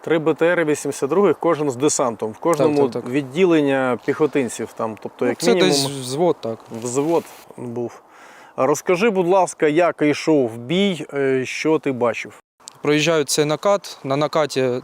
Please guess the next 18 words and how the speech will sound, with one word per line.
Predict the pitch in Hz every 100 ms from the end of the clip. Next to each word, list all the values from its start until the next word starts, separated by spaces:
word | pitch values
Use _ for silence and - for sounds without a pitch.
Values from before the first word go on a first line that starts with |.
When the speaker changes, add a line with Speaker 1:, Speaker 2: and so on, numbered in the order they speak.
| 127
Speaker 2:
де, | 135 147 139 151
от, | 139 123 - - - - - - - - - -
посередині | 151 - 165 156 151 139
посадки, | 147 - 139 - 123 123 - - - - -
вони | 139
взриваються, | 127 139 151 196 196 - - 180 175
один | 139 135 151
взривається, | 135 156 180 170 -
іншого, | 147 147 139 131 131 123 - - - - - - - -
е, | 123 123
ми | 131 139
знімаємо | 127 147 147 139 135 131 123
з | 120 127 131 123 -
Р | 127
П | 147
Г, | 151 180 175 - - - - - -
з | 123
одноразового. | 131 135 135 139 135 127 131